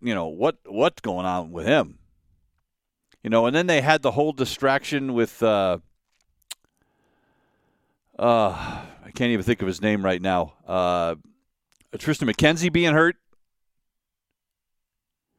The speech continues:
I mean, it was so bad they had Noah Syndergaard for a while. Lucas Giolito. I mean, you know,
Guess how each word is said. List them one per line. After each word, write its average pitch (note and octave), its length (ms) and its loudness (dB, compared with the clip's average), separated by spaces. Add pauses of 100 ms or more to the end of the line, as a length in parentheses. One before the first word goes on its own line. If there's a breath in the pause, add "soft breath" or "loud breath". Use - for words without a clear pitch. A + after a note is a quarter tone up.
(440)
I A2+ 80 2
mean, G#2+ 180 0
it B2+ 120 2
was D3 100 2
so D#3+ 160 8
bad D3+ 300 8
they D3 80 6
had C3+ 180 4
Noah D3 200 6
Syndergaard D#3+ 640 4
for E3 120 0
a D3+ 60 4
while. D#3+ 500 2 (1160)
Lucas D#3+ 300 4
Giolito. E3 800 6
I C3 80 0
mean, C#3 300 -2
you D3+ 200 0
know, C3 300 2